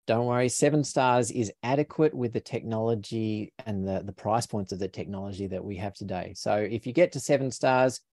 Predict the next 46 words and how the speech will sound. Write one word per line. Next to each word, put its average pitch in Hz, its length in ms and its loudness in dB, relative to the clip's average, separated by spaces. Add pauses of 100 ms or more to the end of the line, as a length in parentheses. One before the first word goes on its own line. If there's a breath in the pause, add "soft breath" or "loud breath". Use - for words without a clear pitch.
(200)
fantastic. 117 580 0
If 117 140 -6
you - 20 2
get 156 140 4
to - 120 0
eight 131 160 2
stars 127 300 4
or 117 100 4
nine 120 280 0
stars 117 240 0
or 107 60 -2
ten 117 200 -4
stars, 110 380 0
it'll 101 180 -4
be 101 240 -2 (260)
all 123 200 0
that 107 160 2
much 98 240 -6
easier 135 360 2
for 135 260 2
you. 139 160 2 (380 loud breath)
And 117 200 2
no 113 180 6
doubt 101 320 2
you'll 101 160 -2
probably 90 320 -4
have 90 140 -4
a 92 40 -2
nicer 90 380 -4
experience 95 480 -6
inside 104 300 -2
the - 20 -2
house, 123 280 0 (100)
but 113 180 4 (920 loud breath)
don't 127 260 4 (380)
stress 107 560 -2
if 104 120 -6
you 101 120 -2
just 98 180 -2
get 95 160 -2
to 95 60 -8
seven 90 320 -2
is 87 120 -10
my 90 120 -6
point 85 260 -6
here. - 140 -16